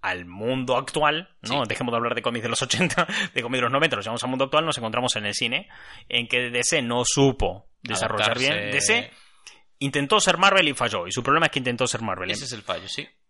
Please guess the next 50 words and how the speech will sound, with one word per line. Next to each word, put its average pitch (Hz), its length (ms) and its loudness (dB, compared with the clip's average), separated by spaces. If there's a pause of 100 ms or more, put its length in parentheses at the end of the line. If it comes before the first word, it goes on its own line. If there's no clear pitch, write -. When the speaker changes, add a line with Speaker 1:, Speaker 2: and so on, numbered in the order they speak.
(160)
Speaker 1:
Marvel, 185 280 2
ya 170 100 -4
lo 170 40 2
hemos 156 120 0
explicado 143 300 4
otras 120 160 0
veces, 113 180 -4
Marvel 165 240 0
tiene 139 160 -2
un 135 140 0
sistema 131 320 -2
de 117 80 0
negocio 185 600 0
muy 131 220 2
bueno, 160 500 0
Speaker 2:
Ujú. 101 120 -8
Speaker 1:
eh, 107 760 -2
para 101 140 0
hacer - 160 -2
el 127 60 0
U 123 40 0
C 135 120 2
M, 170 180 2
que 120 140 0
es 131 100 0
el 123 80 -2
considerado 131 640 2
el 110 400 -2
Flywheel, 95 400 -2 (420)
que 123 220 2
es - 220 -4
el 113 120 -8
mismo 113 200 -2
que 113 80 -6
utiliza 117 300 2
Amazon, 120 280 -2
por 110 120 -4
ejemplo. 127 280 -4
Su 120 140 -2
sistema 143 320 -2
de 135 60 0
negocio 156 420 0
es, 101 240 -4 (400)
"Vamos 143 240 0
a 139 100 -2
coger 139 540 -2
las 117 260 -2
cosas 165 380 2
que 202 180 2
funcionan 151 840 2